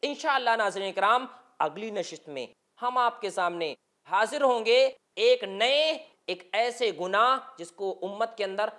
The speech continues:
लोगों ने बहुत मामूली समझ लिया है। इंशाअल्लाह अगली नशिस्त में, याद रहे, आपके सामने एक और भयानक गलती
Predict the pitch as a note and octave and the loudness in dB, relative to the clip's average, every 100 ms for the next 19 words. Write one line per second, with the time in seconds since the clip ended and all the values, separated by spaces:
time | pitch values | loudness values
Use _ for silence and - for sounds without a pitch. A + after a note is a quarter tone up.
0 | - F3 F#3+ G3 E3+ D#3 F3 G#3 - D3+ | -10 -6 -4 -4 -4 -4 0 -2 -2 -4
1 | D#3 E3+ E3+ E3 D#3 D3+ F3 G3+ - - | -4 -4 -6 -8 -8 -2 -2 -2 -6 -14
2 | - A#3 A#3 A#3 F3+ E3+ E3 E3+ E3+ D#3+ | -8 -8 -2 -2 2 0 0 -6 -8 -10
3 | D#3 E3 G3+ A3+ _ - D#3 F3+ F#3+ G3 | -14 -6 -6 -6 _ 0 4 4 4 0
4 | B3+ B3 - D3+ D#3 D#3 C#3+ D3+ D#3 D#3 | -2 -4 -2 2 2 0 -8 -8 -8 -12
5 | - _ - G#3+ B3 A3 - - B2+ - | -16 _ 4 6 6 4 -4 -18 -10 -2
6 | A3 D#4 D4+ C#4 G#3 F3+ C3+ | 2 2 2 0 0 -2 -8